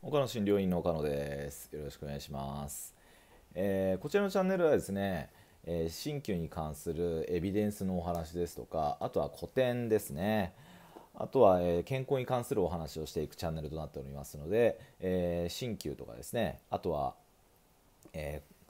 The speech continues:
健康に関することで興味のある方はですね、ぜひチャンネル登録をよろしくお願いします。ちゅうことで、えー、今回は口蹄台形祖門の三十九回目虚痛論の、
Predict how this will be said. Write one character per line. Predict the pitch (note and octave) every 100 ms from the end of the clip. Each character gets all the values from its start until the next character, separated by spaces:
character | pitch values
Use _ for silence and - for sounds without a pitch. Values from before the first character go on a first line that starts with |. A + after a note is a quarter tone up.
| - - - - - _ - - _ _ _
健 | - A#2+
康 | G#2+ G#2+
に |
関 | G2 G2+
す | -
る | C#3+
こ | G2+
と | E2
で | D#2 D2+ C#2+
興 | - A#2
味 | E2+
の | D#2
あ |
る | D2
方 | C#2
は | C#2
で |
す | C#2
ね、 | A#2+
ぜ | F2+ G#2
ひ | F2+
チ | F2+
ャ |
ン |
ネ | D#2+
ル | D2
登 | D#2+
録 | C#2 -
を | C#3 C3
よ | -
ろ | D#2+
し | -
く |
お | D2+
願 | C#2
い | B1+
し | -
ま | B1 A#1+ B1
す。 | - - - - - - -
ち | -
ゅ | -
う |
こ | E3
と | D#3+ C3+
で、 | A#2 G2+ E2
え | F2 F#2+ F#2 F#2 F#2 F#2+
ー、 | F#2+
今 | F3+
回 | D3
は | F#2 D#2 D2+ - - -
口 | - D#3+
蹄 | F3+ F#3
台 | F3+ F3
形 | - F#2
祖 | E2+
門 | A#2+ G#2
の | D#2+
三 | - F3 F3
十 | F2 E2
九 | - F#2+
回 | F2+ F#2+ F#2
目 | F#2 F2
虚 | - F2+ -
痛 | - F#3 G3 E3+ B2
論 | F2 D2 C#2+ C2 C2 E2
の、 | A2+ D#3 C3+ E2